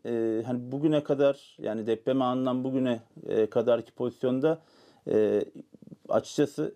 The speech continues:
iktidara ilişkin, e, hareket alanı yaratacak. Çünkü bunu daha öncelerinde on beş Temmuz'da, e, görmüştük. Suç ortaklığı olduğu, e, yerlerde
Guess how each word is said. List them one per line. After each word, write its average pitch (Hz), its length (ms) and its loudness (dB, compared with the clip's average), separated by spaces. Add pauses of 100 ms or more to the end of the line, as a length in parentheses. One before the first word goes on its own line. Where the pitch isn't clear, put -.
iktidara 131 960 0
ilişkin, 127 560 -4 (100)
e, 113 120 2
hareket 123 340 0
alanı 123 240 2
yaratacak. 110 460 -4 (140)
Çünkü 135 440 -4 (280)
bunu 127 320 0
daha 127 180 4
öncelerinde 127 340 0
on 127 160 0
beş 123 120 -4
Temmuz'da, 127 580 0 (120)
e, 95 300 -4
görmüştük. 107 480 -2
Suç - 220 -8
ortaklığı 139 480 0
olduğu, 123 440 -2 (140)
e, 107 240 -4
yerlerde 117 580 2